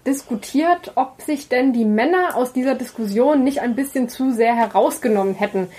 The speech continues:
So nach dem Motto, "Ja, jetzt lass die Frauen da mal reden, schließlich betrifft es ja auch am Ende nur die und wir machen in der Zeit irgendwas anderes." Hast du das auch so wahrgenommen?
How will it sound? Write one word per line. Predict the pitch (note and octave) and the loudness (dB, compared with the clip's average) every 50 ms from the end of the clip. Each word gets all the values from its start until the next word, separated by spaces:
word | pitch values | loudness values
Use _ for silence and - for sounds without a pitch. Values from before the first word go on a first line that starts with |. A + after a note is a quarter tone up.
| - - - | -20 -20 -8
So | - B3+ | -2 2
nach | B3 B3+ B3+ B3+ - | 2 2 2 2 0
dem | - C4+ A#3+ A3+ | 0 2 2 4
Motto, | A3 B3 B3 C4+ C4+ B3+ B3+ C4 B3+ - - - - | 2 2 2 2 2 2 2 0 -2 -6 -14 -14 -4
"Ja, | - A3 A#3 | 0 2 2
jetzt | B3 C#4 - - - | 2 2 0 -2 -2
lass | A#3 A#3+ - | -4 -2 -2
die | - A#3 | -4 -6
Frauen | G#3 - A3+ A3+ B3 B3 | -4 -2 0 0 2 2
da | A#3 G#3+ | 2 0
mal | G#3 G3+ G3+ | 0 0 0
reden, | G3 B3+ D4 C#4+ D4 D4 D4 D4 C#4 | 2 2 2 2 2 2 2 2 0
schließlich | C#4 - A#3 A#3 A#3+ A#3+ A#3+ A#3 A#3 - - - - - _ - - - - | 0 -2 -2 0 0 0 0 0 -2 -6 -10 -16 -18 -20 _ -20 -20 -8 -4
betrifft | - - - G3 G#3+ G#3 - | -4 -2 0 -2 -2 0 -2
es | A3 G#3 - | -4 0 2
ja | G3+ F#3+ F#3 F3 | 4 4 4 2
auch | - - G3 F#3+ F#3 | 2 0 -2 -2 -2
am | F#3+ F#3+ | -2 -2
Ende | F3+ G3 F#3+ G3 F#3+ | 0 0 0 0 2
nur | G3 G3 | 2 0
die | G3 G3 G#3+ A#3 B3 B3 B3 - | 0 0 0 0 0 0 0 0
und | - G#3+ G#3+ G#3 G#3 G3+ - - - - - | 0 0 2 0 0 -2 -6 -12 -18 -20 -8
wir | - G#3 G#3+ G3+ | 0 2 2 2
machen | G3+ G3+ G3 G3 G#3 G3 | 2 0 0 0 0 0
in | F#3+ G3 F#3 | 0 0 -2
der | F#3 F#3 F3+ | -2 -2 -2
Zeit | - G3+ F#3+ F#3+ | -4 -4 -4 -2
irgendwas | G3 F#3 F3+ F3 F#3 - | -2 -4 -4 -6 -6 -6
anderes." | E3+ F#3 F#3 F3+ F3 F#3+ - - - _ - - - - - - _ _ _ | -4 -4 -4 -4 -6 -8 -10 -14 -20 _ -20 -20 -20 -20 -20 -20 _ _ _
Hast | - C4 C#4 - | -4 -4 0 0
du | F4+ | 0
das | C#4+ D#4 D4 - - - _ _ | 2 2 0 -4 -8 -12 _ _
auch | - G#3+ B3+ - | 0 0 0 0
so | - - F#4 F4 D#4 | 0 0 0 2 2
wahrgenommen? | D#4+ D#4 D#4+ E4+ F4 E4 E4+ E4 F4+ | 2 2 2 2 0 0 0 0 2